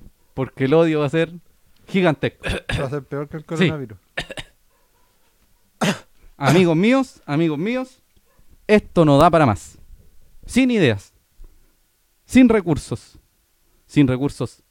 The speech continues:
Speaker 1: futbolísticos y sin solución desde el cuerpo técnico. Este Wanderers se cae a pedazos y nadie se hace responsable. En diez días hay que cambiar todo el panorama, porque de lo contrario,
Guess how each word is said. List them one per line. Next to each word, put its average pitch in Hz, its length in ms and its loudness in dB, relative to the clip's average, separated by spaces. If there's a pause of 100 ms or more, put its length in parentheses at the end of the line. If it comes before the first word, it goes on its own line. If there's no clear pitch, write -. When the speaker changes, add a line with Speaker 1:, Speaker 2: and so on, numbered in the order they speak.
Speaker 1:
futbolísticos - 960 -6 (760)
y 131 120 0
sin 214 220 2
solución 180 520 0
desde 143 220 0
el 117 100 -4
cuerpo 147 300 -2
técnico. 98 420 -10 (460)
Este 233 240 0
Wanderers 214 520 0 (160)
se - 260 2
cae 214 280 2
a - 40 0
pedazos 151 680 2 (240)
y 156 160 2
nadie 202 480 2
se 139 260 -2
hace 170 400 -6
responsable. 147 1040 -8 (680)
En 147 180 2
diez 214 220 0
días 220 400 -4 (420)
hay 190 120 4
que 180 120 -4
cambiar 175 380 0 (180)
todo 247 440 4
el 196 140 -2
panorama, 165 560 -4 (520)
porque 123 260 -2
de 107 80 2
lo 170 120 -2
contrario, 180 560 -6